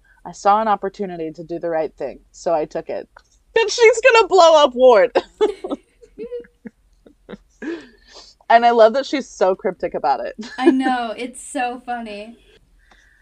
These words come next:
Speaker 1: Skye finds the lab where Lincoln was being operated on, and damn, look at her go! She is a full-fledged al-, alien. Oh my god.
Speaker 2: <laughs>
Speaker 1: She is a
Speaker 2: I mean, that
Speaker 1: full-fledged
Speaker 2: too.
Speaker 1: agent now.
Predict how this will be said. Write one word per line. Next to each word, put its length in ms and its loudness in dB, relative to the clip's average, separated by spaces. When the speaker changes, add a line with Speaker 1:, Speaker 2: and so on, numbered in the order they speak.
Speaker 1:
Skye 440 4
finds 300 -2
the 100 -4
lab 340 4
where 240 0
Lincoln 320 -8
was 160 -6
being 260 -8
operated 420 -2
on, 300 -4
and 240 -4
damn, 360 4
look 240 0
at 140 0
her 200 2
go! 760 4
She 280 -4
is 240 -2
a 140 8
full-fledged 840 4
al-, 300 -2
alien. 560 -4
Oh 100 -6
my 120 -6
god. 180 -4
Speaker 2:
<laughs> 300 -8
Speaker 1:
She 160 -8
is 160 2
a 40 6
Speaker 2:
I 20 6
mean, 100 -8
that 80 -6
Speaker 1:
full-fledged 480 4
Speaker 2:
too. 80 -10
Speaker 1:
agent 360 2
now. 240 -8